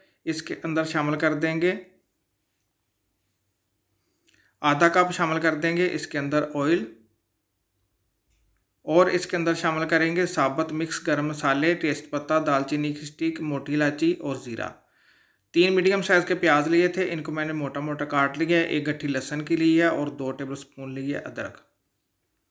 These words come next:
सारे मसाले को आपने लाइट सा गोल्डन कर लेना है स्लो फ्लेम के ऊपर। बिल्कुल भी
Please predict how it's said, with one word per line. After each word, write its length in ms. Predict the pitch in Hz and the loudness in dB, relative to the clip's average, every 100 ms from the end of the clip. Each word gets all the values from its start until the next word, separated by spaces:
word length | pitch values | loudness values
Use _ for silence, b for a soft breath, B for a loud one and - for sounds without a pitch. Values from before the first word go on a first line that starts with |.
| _ _ b b b b _ _ | _ _ b b b b _ _
सारे 320 | - 156 160 196 | 2 6 6 4
मसाले 400 | 190 190 175 180 | 2 4 4 4
को 120 | 185 | 0
आपने 440 | 185 151 147 165 160 | 0 0 0 -2 0
लाइट 240 | 147 139 | 0 0
सा 160 | 156 151 | -2 -4
गोल्डन 340 | 135 131 143 | -2 -4 -2
कर 160 | 151 151 | -2 -2
लेना 260 | 156 160 | -2 -4
है 60 | 165 | -4
स्लो 220 | 165 143 147 | -4 -4 -2
फ्लेम 240 | 156 151 | -4 -4
के 120 | 151 | -4
ऊपर। 340 | 151 160 175 - _ _ _ _ _ _ _ _ _ _ _ _ _ _ _ _ _ _ _ _ _ _ _ _ _ _ _ _ _ _ _ _ _ _ _ _ _ _ _ _ _ _ _ _ _ _ _ | -2 -2 -2 -6 _ _ _ _ _ _ _ _ _ _ _ _ _ _ _ _ _ _ _ _ _ _ _ _ _ _ _ _ _ _ _ _ _ _ _ _ _ _ _ _ _ _ _ _ _ _ _
बिल्कुल 440 | 143 160 196 214 202 | 2 4 4 0 0
भी 140 | 202 | 0